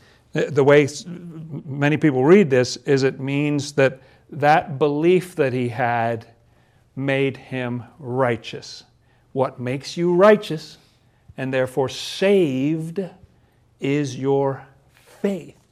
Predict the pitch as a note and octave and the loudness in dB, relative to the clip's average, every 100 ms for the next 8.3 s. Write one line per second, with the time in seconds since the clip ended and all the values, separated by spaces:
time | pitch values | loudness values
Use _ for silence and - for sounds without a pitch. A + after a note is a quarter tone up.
0 | _ _ _ _ _ _ - C#3 C3+ C#3+ | _ _ _ _ _ _ -4 -4 -2 -4
1 | C3 C3 - C#3 C3 B2+ D3+ G3+ C3+ - | -4 -6 -8 -6 -2 -2 0 -2 -4 -8
2 | C#3+ A#2+ C3+ A#2 F3+ F3+ D3 D3 - - | -8 -4 -4 -2 0 0 -2 -6 -14 -20
3 | _ - B2 A#2 D#3 E3 D3 C#3 C#3+ - | _ -8 -4 2 4 4 0 -2 -4 -8
4 | C#3+ C3 C#3 D#3 D#3 D3 C#3+ - B2+ A#2+ | -8 -4 0 2 2 -2 -4 -8 -8 -4
5 | B2 C3+ A2+ C3 A#2 A#2+ B2 A3 G3 - | -2 -2 -2 -4 -4 -6 0 4 4 0
6 | - _ - - - _ - D#3+ B2 - | -14 _ -20 -20 -20 _ 4 6 6 0
7 | - D3+ D#3 D3+ D3+ - - - D3+ D#3 | 4 4 6 4 4 0 -14 -10 -2 4
8 | D3+ B2+ C3+ | 6 6 2